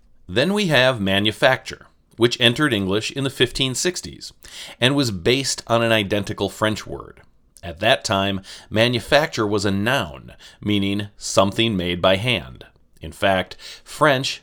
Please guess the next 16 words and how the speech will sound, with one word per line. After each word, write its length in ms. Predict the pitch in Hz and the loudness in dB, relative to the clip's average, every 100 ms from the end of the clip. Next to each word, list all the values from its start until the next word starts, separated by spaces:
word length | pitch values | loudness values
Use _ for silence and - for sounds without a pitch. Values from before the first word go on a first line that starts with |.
| _ | _
took 180 | - 107 | -2 0
it 120 | 107 | 0
from 180 | - 104 | 0 -2
the 100 | 98 | 0
medieval 500 | 92 107 110 101 92 | 2 2 2 0 0
Latin 460 | 92 101 - 98 95 | 0 -2 -4 -6 -8
and 180 | 90 87 | -8 -6
Spanish 540 | - - 151 170 - | -6 -4 -2 -2 -2
noun 480 | 95 90 87 90 117 - - - - | -4 -4 -4 -4 -6 -10 -18 -14 -4
manufactura, 1200 | 101 107 123 113 - 107 - - 147 92 67 - _ _ _ | 0 2 2 0 0 0 -2 -4 0 0 -2 -16 _ _ _
literally 500 | 98 123 160 139 101 | -2 2 2 4 2
meaning 460 | 90 76 73 76 104 - - | -2 -6 -10 -12 -14 -10 -4
a 60 | |
making 460 | 113 90 82 90 85 | -2 -2 -4 -6 0
by 180 | 90 87 | 0 2
hand. 420 | 95 78 - | 0 -2 -8